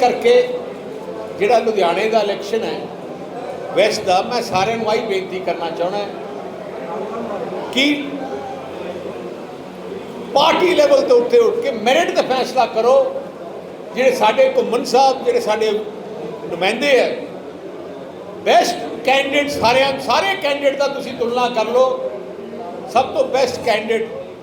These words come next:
ਸਾਡੇ ਆਪਣੇ ਅਕਾਲੀ ਦਲ ਦਾ ਕੈਂਡੀਡੇਟ ਹੈ। ਤੇ ਮੈਂ ਬੇਨਤੀ ਕਰਦਾ ਲੁਧਿਆਣੇ ਵੈਸਟ ਨੂੰ ਤੇ ਖਾਸ ਕਰਕੇ ਲੁਧਿਆਣੇ ਦੇ ਲੋਕਾਂ ਨੂੰ, ਤੁਸੀਂ ਦੇਖੋ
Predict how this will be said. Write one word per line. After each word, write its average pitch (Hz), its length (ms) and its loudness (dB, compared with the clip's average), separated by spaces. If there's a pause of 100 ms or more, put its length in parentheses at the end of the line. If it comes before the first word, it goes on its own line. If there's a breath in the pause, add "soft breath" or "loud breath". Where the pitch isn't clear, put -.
(280)
ਸਾਡੇ 202 380 4
ਆਪਣੇ 190 300 0
ਅਕਾਲੀ 180 340 0
ਦਲ 185 140 0
ਦਾ 185 80 0
ਕੈਂਡੀਡੇਟ 185 380 -2
ਹੈ। 196 140 0 (920)
ਤੇ 226 80 6
ਮੈਂ 220 160 2
ਬੇਨਤੀ 240 460 2
ਕਰਦਾ 247 280 4
ਲੁਧਿਆਣੇ 220 400 2
ਵੈਸਟ 214 280 0
ਨੂੰ 214 80 -4 (880)
ਤੇ 254 80 6
ਖਾਸ 233 380 4
ਕਰਕੇ 240 220 2
ਲੁਧਿਆਣੇ 208 340 2
ਦੇ 233 80 4
ਲੋਕਾਂ 220 360 4
ਨੂੰ, 208 180 0 (680)
ਤੁਸੀਂ 247 260 2
ਦੇਖੋ 233 320 6